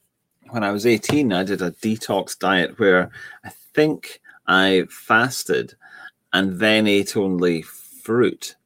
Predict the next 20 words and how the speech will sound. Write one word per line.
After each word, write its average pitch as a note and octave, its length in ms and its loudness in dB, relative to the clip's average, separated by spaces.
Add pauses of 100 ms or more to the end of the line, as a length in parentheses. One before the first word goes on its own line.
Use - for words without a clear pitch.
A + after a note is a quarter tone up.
(100)
for, - 440 -2
uh, - 360 -14
like, - 180 -8
a, C#2+ 140 -8 (280)
I - 60 -20
think - 240 -10
two E2+ 240 -4
weeks - 460 -8 (380)
or F2 120 -10
something. - 480 -10 (540)
Uh, F2+ 300 0 (280)
<laughs> - 220 -4 (180)
it, - 760 -2 (120)
it - 100 -4
was A2 220 -4
fashionable G#2+ 680 0
at C2 80 -4
the E2 100 -6
time. F#2 300 -4 (600)
Uh, F#2 360 2